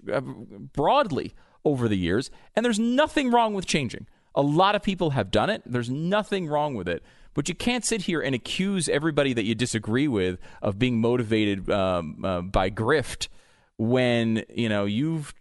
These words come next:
changed just as much and much, much more than Mike Lee. I mean, it's not even remotely close.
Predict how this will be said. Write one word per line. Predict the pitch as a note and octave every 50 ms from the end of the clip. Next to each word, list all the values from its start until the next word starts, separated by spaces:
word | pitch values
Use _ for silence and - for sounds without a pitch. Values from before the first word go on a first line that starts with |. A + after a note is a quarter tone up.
| _ _ _ -
changed | - - G#3 A3 A#3 A#3 F#3 - -
just | D#3+ F3+ A3 - -
as | F3+ D3
much | C#3 C#3+ G#3+ E4 D#4 - - -
and | G#2 B2+ B2+ A#2+
much, | B2 C3 F#3 G#3 - -
much | A#2 D3 F#3 - -
more | B2+ C#3+ G#3 D4 G3 A#2+
than | F#2+ F2+ F#2+
Mike | A#2 C3 A#2+ -
Lee. | G2+ D3+ A3 D#3 F#2+ F#2 C3 _ -
I | -
mean, | A2 A#2 B2
it's | C#3 C#3 -
not | G#3+ G#3+ G#3
even | G3 G3+ G3+
remotely | G#3 G#3 G#3 G#3+ A3 G3+ A3 A3
close. | - B3+ C#4 C#4+ - E3 - - -